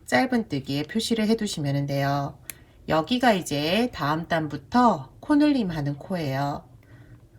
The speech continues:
지금 바로 해주시고요. 여기에서도 이제 표시를 해두도록 할게요. 먼저 짧은 뜨기 다섯 개 중에 두 번째, 네 번째 코에 표시를 해주시면 돼요.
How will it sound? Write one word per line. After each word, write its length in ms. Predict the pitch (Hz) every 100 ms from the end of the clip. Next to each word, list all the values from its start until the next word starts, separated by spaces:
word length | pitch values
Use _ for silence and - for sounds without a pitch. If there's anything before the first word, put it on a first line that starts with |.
| -
지금 600 | - 190 170 170 165 170 - -
바로 280 | 139 147
해주시고요. 960 | 170 226 240 226 - - 226 254 165 160 - - - - -
여기에서도 640 | 185 226 269 277 254 247
이제 280 | 196 147 156
표시를 400 | - 220 - 196
해두도록 520 | 208 226 202 147 139
할게요. 640 | 175 160 139 143 151 151 156 - - - - - - - - - - _ _ - - _ -
먼저 720 | 151 151 180 220 254 269 277 - - - - -
짧은 480 | 269 262 277 277 269
뜨기 720 | 233 220 196 185 196 226 247
다섯 400 | - 139 - 185
개 160 | - 156
중에 500 | 151 160 220 208 -
두 140 | - 165
번째, 760 | 185 185 175 - 262 294 302 - -
네 180 | 143
번째 420 | 156 233 254 277 269
코에 680 | - 156 147 170 240 262 -
표시를 400 | 269 - 240 226
해주시면 600 | 240 226 - 139 143 143
돼요. 540 | 139 143 143 143 156